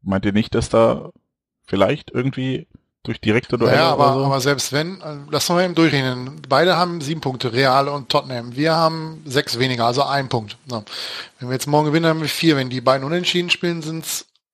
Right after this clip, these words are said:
Speaker 2: acht. Da müssten wir die schlagen, Tottenham, mit mindestens drei zu eins, wenn nicht noch höher. Z-, oder zwei null reicht, glaub ich, auch, ne?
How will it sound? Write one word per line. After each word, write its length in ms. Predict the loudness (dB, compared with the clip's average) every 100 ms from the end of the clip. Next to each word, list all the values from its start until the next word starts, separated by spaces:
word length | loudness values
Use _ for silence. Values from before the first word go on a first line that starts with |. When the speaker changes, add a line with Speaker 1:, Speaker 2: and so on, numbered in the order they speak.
| _
Speaker 2:
acht. 440 | -2 -2 -6 -10 _ -20 -20 _ _ _
Da 100 | -8
müssten 380 | -2 -2 -2 -2
wir 400 | 2 2 0 -4 _ _ _ _ _ _ _ _ _ _
die 120 | -4 -2
schlagen, 520 | 2 2 2 -2 -12 _ _ _ _ _
Tottenham, 560 | -2 0 0 -2 -2 -10
mit 300 | -6 -6 -6
mindestens 460 | -2 0 0 -2 0
drei 180 | 0 2
zu 140 | 2
eins, 260 | 2 0 -2
wenn 120 | -2
nicht 140 | -2
noch 240 | -2 -2 0
höher. 300 | -2 -2 -6
Z-, 120 | -12 _ _ -8
oder 260 | -6 -4
zwei 160 | 0 0
null 120 | 4
reicht, 180 | 2 2
glaub 160 | 0 0
ich, 120 | -2
auch, 200 | -4 -4
ne? 180 | -8